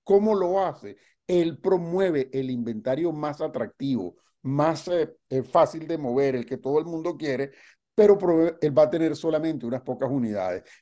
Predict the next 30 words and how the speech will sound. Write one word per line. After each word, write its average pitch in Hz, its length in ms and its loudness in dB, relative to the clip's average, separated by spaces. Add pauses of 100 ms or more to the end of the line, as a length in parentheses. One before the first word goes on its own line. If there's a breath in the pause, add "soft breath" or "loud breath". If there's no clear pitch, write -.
Él 165 260 4
jala 139 560 2 (140)
a 139 120 -2
la 110 100 -4
gente 127 380 -4
dentro 139 360 -2
de 110 80 0
las 113 160 -4
tiendas 139 400 0 (240 soft breath)
con 151 200 -4
el 131 80 0
atractivo 131 560 -2
de 120 60 0
esas 117 160 -4
unidades, 160 480 0 (240 soft breath)
pero 208 240 6
después 208 300 4
cuando 139 260 -6
se 214 100 -4
acaben 185 360 -2
te 143 80 -8
dice, 135 400 -10
"Se - 140 -6
me 131 80 0
acabaron 117 520 2
esas 135 240 -8
que 156 140 -8
teníamos 110 500 -4
en 131 80 -2
la 127 180 -2